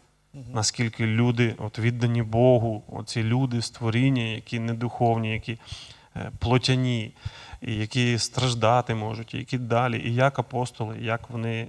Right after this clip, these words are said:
Speaker 2: е, с-, вірно служать Богу, як вони себе в жертву віддають. І для них це також, е, це не те, що позорище, вони дивляться, там, ну, сміються якось, «А, це там позор якийсь, там щось не так вони роблять».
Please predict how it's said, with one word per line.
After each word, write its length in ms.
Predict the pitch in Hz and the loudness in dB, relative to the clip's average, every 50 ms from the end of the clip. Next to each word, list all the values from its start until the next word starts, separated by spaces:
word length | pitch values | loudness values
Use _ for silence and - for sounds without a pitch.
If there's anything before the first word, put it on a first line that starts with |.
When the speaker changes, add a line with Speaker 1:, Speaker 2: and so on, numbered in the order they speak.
| - | -10
Speaker 2:
е, 140 | 113 113 117 | -10 -10 -6
с-, 220 | 110 - - - | -4 -4 -4 -2
вірно 320 | 117 117 127 127 127 120 113 | 2 2 2 2 2 -2 -4
служать 360 | - - 123 117 117 113 107 | -4 -4 -4 -2 -2 -2 -2
Богу, 300 | 110 110 107 104 110 110 | -2 -4 -4 -2 -2 -2
як 200 | 110 113 113 - | -4 -4 -4 -2
вони 120 | 123 117 | -4 -4
себе 200 | 113 - 127 127 | -4 -4 -4 -4
в 80 | 117 113 | -2 2
жертву 360 | 104 117 113 107 - - 113 | 4 6 4 4 4 -2 -6
віддають. 420 | 113 110 110 110 110 110 113 - 127 | -6 -4 -6 -8 -8 -8 -10 -10 -8
І 60 | 117 | -4
для 180 | 117 113 113 | 0 0 0
них 260 | 117 120 120 123 - - - - - - - - - | 2 0 -2 -2 -4 -8 -16 -18 -18 -18 -18 -16 -8
це 140 | - - 120 | -4 -4 -2
також, 520 | - 120 - - 127 123 123 113 110 - | 0 -2 -2 0 0 0 2 0 -2 -6
е, 40 | - - - - - 78 - - - - 120 117 117 107 | -8 -12 -10 -10 -10 -10 -10 -10 -10 -10 -8 -10 -8 -4
це 100 | - 117 | -2 -2
не 100 | 117 113 | -2 2
те, 140 | - 143 | 2 0
що 160 | 139 - - - | 0 0 -2 -4
позорище, 520 | - - 117 107 120 107 104 101 - 117 | -2 -2 0 2 2 2 2 0 -2 -4
вони 140 | 104 104 104 | -4 -6 -2
дивляться, 400 | 104 120 131 135 117 - 110 104 - - - | 0 0 0 0 0 -2 -6 -8 -10 -14 -8
там, 240 | - 107 104 104 101 - _ _ _ - - 82 - - - - - | -6 -6 -6 -6 -10 -16 _ _ _ -18 -16 -16 -14 -14 -14 -12 -10
ну, 200 | 117 113 113 113 | -10 -10 -8 -8
сміються 560 | - - 117 113 123 135 127 - - 110 107 | -4 -2 0 2 2 2 2 0 -4 -6 -6
якось, 360 | 107 110 110 - - 110 - - | -6 -8 -10 -10 -12 -12 -12 -8
«А, 260 | - 131 156 165 143 107 | -4 -2 0 0 -2 -2
це 140 | - - 117 - _ - | -4 -8 -12 -12 _ -12
там 220 | - 101 104 110 | -12 -12 -10 -6
позор 460 | - 123 113 107 104 110 110 104 104 101 | -4 -2 -2 -2 0 0 0 0 0 -2
якийсь, 300 | 95 - - 113 - - | -2 -6 -10 -10 -10 -10
там 160 | - 110 107 | -12 -12 -10
щось 240 | - - 104 - - | -8 -8 -6 -6 -6
не 80 | 104 | -4
так 140 | 95 104 101 - | -4 -4 -6 -6
вони 140 | - 113 110 | -8 -8 -6
роблять». 320 | 104 107 107 104 - - | -4 -6 -6 -8 -10 -14